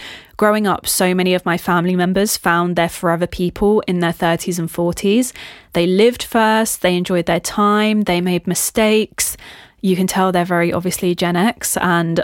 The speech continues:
I really don't think they worried as much as our generation do. They really lived, or maybe they did worry, but this is just my observation. All of the Gen X in my family really seem to, like, live life, and they found their people in their thirties and forties.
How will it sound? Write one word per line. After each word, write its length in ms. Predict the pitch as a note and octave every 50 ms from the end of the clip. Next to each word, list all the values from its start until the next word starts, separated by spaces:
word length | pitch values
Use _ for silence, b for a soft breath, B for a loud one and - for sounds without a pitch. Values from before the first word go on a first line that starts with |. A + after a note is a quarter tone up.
| - _ -
I 180 | F#3+ F#3+ G#3
really 300 | G#3+ G#3 A3 A#3 A#3+ A#3+
don't 220 | A#3 A#3 A#3 - -
think 240 | - A3+ G#3+ -
they 140 | - G#3 F#3+
worried 360 | F#3 F#3+ F#3 G3 G#3+ G#3+ G3+
as 140 | F3 F3 -
much 160 | F3+ - -
as 80 | - -
our 120 | F3+ F3
generation 580 | E3+ F#3 E3+ E3+ E3+ E3+ F3+ G#3 - - F#3+ F3+
do. 200 | F3 F3+ F3 F3
They 140 | - E3+ F3
really 400 | E3 F3+ F#3 F#3+ G3 G3+ G3 F#3+
lived, 640 | F3+ E3+ E3+ E3 F#3+ G#3 F3 D#3 D#3+ E3+ - - B B B B B B B B -
or 320 | - F3+ F3 F3 F3 E3+ - -
maybe 260 | - G#3 A3 A#3+ C#4
they 140 | A#3+ G3 E3+
did 220 | F#3 F3+ - -
worry, 220 | - - - -
but 120 | - - -
this 180 | G#3 G3 -
is 140 | G#3+ G3 F#3
just 180 | - F#3 - -
my 120 | F3+ -
observation. 760 | - E3+ - - - F3+ F#3 - - - - - - - F3+ B B B B B B B _
All 400 | - G3+ G3+ G#3 G#3+ G#3+ G#3 - - -
of 160 | F#3+ F3+ F3+
the 80 | F#3+
Gen 240 | F3 - F3+ F3 F3
X 240 | E3+ - E3+ - -
in 60 | F#3+
my 120 | F3 D#3+ E3
family 460 | - - F3 E3 D#3+ E3 D#3+ E3 E3
really 420 | F#3 F#3+ F#3 F3 F3 - - -
seem 220 | F3+ - G3 F3 F3
to, 140 | - G3+
like, 160 | F#3 E3 - -
live 420 | F#3 F#3 F#3 F3+ F3+ F3+ F#3 G3+
life, 460 | G#3 F3 E3+ F3 F#3+ C4 - - - - -
and 160 | F#3+ F#3 F#3+
they 100 | F#3+ G#3
found 400 | G#3 - - B3 C4+ C#4+ C#4 B3
their 80 | G3+ G3
people 540 | - - A#3+ B3 B3+ - G3+ E3+ E3 D#3+
in 140 | - - F#3+
their 120 | F#3+ F#3 F#3
thirties 420 | - G3 F#3+ F#3 - G3+ F#3 -
and 120 | F#3 F3+
forties. 600 | - G3 F#3+ G3 G3 - - F3 E3+ F3 F3 -